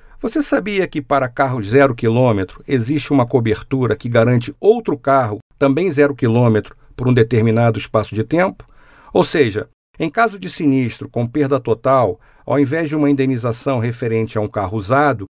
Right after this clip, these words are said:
você recebe outro carro da mesma forma,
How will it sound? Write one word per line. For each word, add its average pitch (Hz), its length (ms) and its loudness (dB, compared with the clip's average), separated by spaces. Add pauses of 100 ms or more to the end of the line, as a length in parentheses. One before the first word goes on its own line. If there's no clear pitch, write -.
(160)
você 120 260 -2
recebe 135 580 -2
outro 131 380 2
carro 117 500 0 (240)
da 117 160 0
mesma 135 380 2
forma, 104 560 2